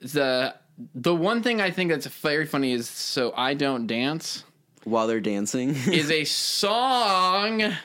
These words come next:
Speaker 2: Yeah.
Speaker 1: with dancing in it called I Don't Dance. So
Speaker 2: I
Speaker 1: you
Speaker 2: just
Speaker 1: take that information how you please.
Speaker 2: Right, right. I know. I, as a kid, I was, I, I remember being confused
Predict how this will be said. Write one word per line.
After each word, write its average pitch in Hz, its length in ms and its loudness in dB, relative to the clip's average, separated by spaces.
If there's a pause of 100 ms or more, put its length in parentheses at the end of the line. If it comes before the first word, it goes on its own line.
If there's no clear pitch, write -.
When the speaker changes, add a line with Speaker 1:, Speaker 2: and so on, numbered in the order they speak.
(500)
Speaker 2:
Yeah. - 340 -6
Speaker 1:
with 170 320 0
dancing 208 500 0
in 220 240 0
it 175 240 0 (300)
called 160 320 0
I 147 200 0
Don't 143 220 0
Dance. 110 320 -2
So 143 160 2
Speaker 2:
I - 80 4
Speaker 1:
you 156 120 0
Speaker 2:
just 202 160 0
Speaker 1:
take 175 220 -2
that 147 180 0
information 127 520 -2
how 117 140 -4
you 104 160 -2
please. 151 480 -4 (160)
Speaker 2:
Right, 95 360 -4 (360)
right. 82 240 -4 (160)
I 139 80 2
know. 151 220 0
I, 165 180 0 (160)
as 160 200 0
a 165 40 -2
kid, 185 340 0
I 143 200 2
was, 156 460 -2 (300)
I, 139 260 0
I 135 80 2
remember 175 300 0
being 135 420 2
confused 107 920 -4